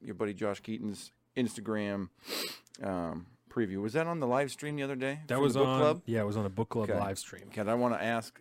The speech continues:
Speaker 1: I wanna have some more conversation about that poll.
Speaker 2: Let's
Speaker 1: That
Speaker 2: do
Speaker 1: was
Speaker 2: it.
Speaker 1: really good. So we'll do that. Uh, and then we're gonna take a quick break after all that, and then we're gonna come back for part two of four, and part two of four is going to be including,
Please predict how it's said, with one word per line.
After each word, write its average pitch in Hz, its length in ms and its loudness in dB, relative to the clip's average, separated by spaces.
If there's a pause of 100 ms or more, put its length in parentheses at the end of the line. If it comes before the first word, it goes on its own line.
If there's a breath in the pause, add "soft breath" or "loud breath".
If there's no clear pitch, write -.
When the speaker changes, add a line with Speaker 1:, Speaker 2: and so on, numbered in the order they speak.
Speaker 1:
I - 60 -2
wanna 123 180 2
have 110 320 -2
some - 200 -6
more 107 320 0 (480 soft breath)
conversation 110 720 -2
about 90 300 -4
that 87 200 -2
poll. 107 140 -2
Speaker 2:
Let's 101 100 2
Speaker 1:
That 95 120 0
Speaker 2:
do 139 60 0
Speaker 1:
was 170 100 0
Speaker 2:
it. 95 40 -6
Speaker 1:
really 90 180 -2
good. 85 260 -4
So - 80 -20
we'll 95 100 -10
do 110 140 -2
that. 139 280 6 (420 loud breath)
Uh, 98 360 0 (160)
and 107 80 -4
then 107 80 0
we're 113 60 2
gonna 107 100 -2
take 117 160 -2
a - 20 -20
quick 120 240 0
break 135 500 8
after 120 320 4
all 113 180 4
that, 120 240 4
and 123 100 -6
then 104 80 -4
we're 101 100 -6
gonna 98 320 -4
come 101 220 -6
back 104 240 0
for - 100 -14
part 104 300 -4
two 143 180 0
of 131 80 4
four, 165 380 6
and 113 100 -2
part 110 260 2
two 117 200 0
of - 80 -4
four 113 240 4
is 98 80 -8
going 107 260 -2
to 110 100 -8
be 104 240 -6
including, 104 1300 -2